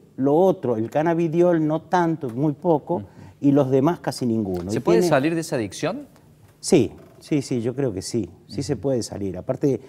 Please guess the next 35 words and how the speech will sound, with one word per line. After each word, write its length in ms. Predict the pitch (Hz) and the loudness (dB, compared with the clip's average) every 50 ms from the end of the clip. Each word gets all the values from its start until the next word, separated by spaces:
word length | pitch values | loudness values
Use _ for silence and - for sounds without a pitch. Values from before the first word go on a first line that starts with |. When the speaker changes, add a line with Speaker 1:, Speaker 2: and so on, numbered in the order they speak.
| - - - _ - - | -20 -20 -20 _ -16 -8
Speaker 1:
eh, 800 | 87 95 98 95 90 87 87 80 - - - 92 95 - 78 - - - - - - - - - | -6 -4 -2 -2 -2 -4 -6 -8 -10 -12 -10 -10 -10 -10 -10 -12 -18 -20 -20 -20 -20 -20 -20 -14
no 200 | - 92 98 117 | -10 -6 -2 -2
es 120 | 123 110 - - | -2 -4 -2 0
tan 240 | - 127 127 120 120 - | 0 0 0 0 -4 -4
dramática 680 | 95 95 90 98 95 101 117 117 - - 104 110 95 | -4 -2 0 0 0 0 -2 -2 -4 -4 -6 -6 -6
como 180 | 87 90 90 90 | -6 -6 -6 -6
la 80 | 80 | -6
cocaína, 640 | 73 - 78 73 - 82 90 90 82 73 69 64 64 | -8 -10 -12 -8 -6 -4 -4 -2 -4 -6 -10 -12 -14
no 120 | 71 87 95 | -10 -10 -10
es 140 | 92 - - | -10 -8 -8
tan 180 | 92 90 90 | -8 -6 -6
dramática 580 | 85 76 76 73 78 87 90 - - 90 95 87 | -6 -6 -8 -8 -8 -10 -10 -10 -12 -12 -12 -14
como 280 | - - 67 69 71 - - _ _ _ _ _ _ _ _ _ _ _ _ _ _ _ _ _ _ _ _ - | -16 -16 -18 -18 -18 -20 -20 _ _ _ _ _ _ _ _ _ _ _ _ _ _ _ _ _ _ _ _ -14
en 120 | 90 80 | -14 -12
sus 240 | 76 - - 82 - | -12 -14 -14 -8 -4
daños, 440 | 95 95 92 85 76 71 65 64 - | -2 0 0 0 -2 -6 -10 -12 -16
¿me 80 | 67 71 | -18 -16
entendés? 400 | 69 62 78 85 90 110 135 135 - - - - - _ - | -14 -12 -10 -6 -4 -4 -4 -4 -8 -20 -20 -20 -20 _ -8
No 180 | 90 98 104 | -4 0 0
es 100 | 117 120 | 0 0
una 180 | 104 110 104 95 | 0 0 -2 0
droga 240 | 95 107 117 113 98 | 2 2 2 2 2
que 120 | - 95 | 0 -2
mata. 440 | 87 98 98 92 87 - 71 69 - - - - - _ - | -2 -2 -2 -2 -4 -8 -12 -16 -16 -18 -20 -20 -20 _ -10
Sin 220 | - - 147 127 | -2 2 4 4
embargo, 360 | 127 123 120 151 175 185 175 175 | 4 6 6 6 6 6 6 4
hemos 160 | 147 131 113 | 4 2 2
tenido 240 | - 120 123 135 135 | 0 0 2 2 2
muerte 360 | 123 113 127 143 151 - 151 | 2 2 0 0 0 -2 -6
por 180 | 107 107 101 95 | -6 -6 -6 -6
in-, 240 | 95 95 - 87 - | -6 -6 -8 -10 -10
por 140 | - 98 92 | -10 -8 -8
ingesta 460 | 90 87 - - 123 - - 120 107 | -8 -8 -6 -8 -8 -6 -6 -6 -6
de, 480 | 98 92 87 87 82 78 73 69 65 - | -4 -4 -4 -6 -6 -8 -10 -12 -14 -16
de, 380 | - - 73 73 67 - - | -16 -14 -14 -14 -14 -16 -18